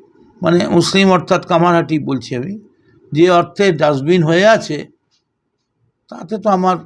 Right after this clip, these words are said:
এবং আমাকে রীতিমতো তারা ঘিরে তারা বলেছে যে আমরা সমস্ত এই, আহ, নোংরা এনে আমরা বিটি রোডে পৌরসভার সামনে জঞ্জাল করে গাড়ি করে এনে ফেলে দেবো,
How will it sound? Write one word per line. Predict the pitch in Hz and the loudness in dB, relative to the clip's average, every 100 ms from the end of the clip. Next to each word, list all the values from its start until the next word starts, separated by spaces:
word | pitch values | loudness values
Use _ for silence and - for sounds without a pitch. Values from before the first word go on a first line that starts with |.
| - | -10
এবং | 185 202 | -4 0
আমাকে | 196 214 226 240 | 2 2 2 0
রীতিমতো | 185 220 220 226 | 0 0 0 0
তারা | 220 214 208 | 2 2 2
ঘিরে | 151 185 214 | 0 2 2
তারা | 196 190 175 | 2 0 2
বলেছে | 160 208 170 135 | 2 2 0 -2
যে | 123 131 | 0 0
আমরা | 131 156 139 - _ _ _ | 2 2 0 -4 _ _ _
সমস্ত | 165 180 214 - 226 208 185 - _ _ _ _ - | -2 0 0 0 2 2 2 -6 _ _ _ _ -2
এই, | 170 175 | 2 2
আহ, | 165 139 151 151 151 | 2 -2 0 0 0
নোংরা | 160 165 185 175 | 0 2 2 2
এনে | 170 220 | 2 2
আমরা | 214 165 170 170 165 - _ _ 147 | 2 2 2 2 2 -4 _ _ -10
বিটি | 165 180 | -10 -6
রোডে | 165 170 185 | -2 -2 -2
পৌরসভার | 175 156 147 151 147 | -6 -8 -6 -8 -8
সামনে | 156 156 190 160 | -8 -8 -8 -10
জঞ্জাল | 143 143 156 160 | -10 -8 -6 -6
করে | 170 170 | -6 -6
গাড়ি | 143 139 | -4 -6
করে | 139 151 | -6 -8
এনে | 139 156 | -8 -10
ফেলে | 139 117 | -10 -10
দেবো, | 110 110 | -12 -16